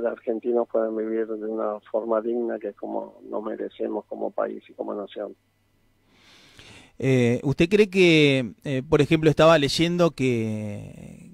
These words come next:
Speaker 2: que los financistas, la, los lobos de Wall Street, dicen que los problemas, por ejemplo, de la suba del dólar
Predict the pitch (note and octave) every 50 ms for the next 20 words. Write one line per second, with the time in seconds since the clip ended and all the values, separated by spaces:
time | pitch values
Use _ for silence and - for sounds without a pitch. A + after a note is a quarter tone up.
0 | E3 _ - B2+ A#2 A2+ G#2 G#2+ G#2+ A2 G#2+ - - - - - _ _ _ -
1 | C3+ B2+ B2 A#2+ - - F3+ G3 F#3 D3+ - E3 C#3 B2+ A#2 G#2 G#2+ G#2+ B2 B2+
2 | B2+ C3+ D3 E3 F#3 G3 F#3+ D#3+ C#3+ C#3 C#3 C#3 E3 D#3+ D3+ C#3 - - F3+ F#3+
3 | G3+ F#3+ - - - - - - - _ - C#3 E3 C#3+ - F3+ E3 C3+ C#3 C#3
4 | C3+ C3+ C3+ B2+ - - D3 C#3+ C#3+ D3+ E3 F3+ F#3+ F#3+ F#3+ F#3 F3 - - -
5 | - D3+ C#3 C#3+ B2+ - E3 E3+ F3 E3 F3 E3+ D#3 C#3+ C#3 C3 B2 - - F3+
6 | F3+ F3+ E3 D3 C#3 C#3 C#3+ D3+ F3 E3+ D3 C#3 C3+ C3 C3+ D3+